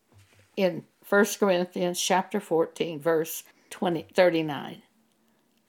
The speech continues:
"Covet to prophesy and forbid not to speak with tongues."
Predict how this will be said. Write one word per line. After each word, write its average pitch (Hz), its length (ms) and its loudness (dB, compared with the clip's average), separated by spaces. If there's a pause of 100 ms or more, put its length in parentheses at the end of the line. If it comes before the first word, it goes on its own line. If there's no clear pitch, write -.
(540)
"Covet 269 320 4
to 254 80 4
prophesy 214 720 -2
and 156 240 -6
forbid 202 640 0 (420)
not 147 240 -6
to 165 100 -10
speak 147 360 -8
with 143 160 -12
tongues." - 600 -16